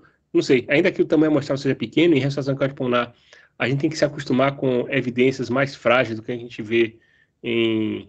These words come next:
em infarto, F A, et cetera. A gente tem que aceitar algumas verdades muito mais transitórias do que nesses outros cenários, mas eu acho que ali foi um estudo bem relevante, na minha opinião, e que eu acho que muda a conduta, sim.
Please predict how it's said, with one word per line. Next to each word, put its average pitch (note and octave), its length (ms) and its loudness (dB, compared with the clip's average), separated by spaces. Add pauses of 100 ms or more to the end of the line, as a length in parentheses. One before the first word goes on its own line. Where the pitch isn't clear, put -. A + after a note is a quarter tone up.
(140)
em G#3+ 520 -14 (480)
infarto, A2+ 1040 0
F A#2+ 300 -2
A, C3+ 260 2
et A2 120 -10
cetera. B2+ 460 -4 (360)
A - 20 -8
gente A2+ 80 -8
tem C3+ 100 -2
que C#3+ 200 0
aceitar C#3+ 420 4
algumas C#3 260 2
verdades C3+ 360 -2
muito C3+ 320 -2
mais C#3+ 180 0
transitórias C3+ 680 -2
do A2+ 80 -8
que A#2 320 -2 (300)
nesses A#2 300 0
outros A#2 580 -4 (400)
cenários, C3 640 -2 (420)
mas C3+ 200 2
eu D#3+ 80 6
acho E3 160 0
que - 100 -4
ali D#3 200 2
foi E3 200 -2
um E3 100 0
estudo D3+ 840 2
bem B2+ 200 -2
relevante, B2+ 460 0
na B2 60 -2
minha A#2+ 120 -2
opinião, A#2 320 -2
e C#3 40 -4
que C#3+ 100 -4
eu - 20 0
acho D3 120 -6
que F#3+ 60 0
muda C#3+ 200 4
a - 20 2
conduta, A2+ 300 -4
sim. - 260 -10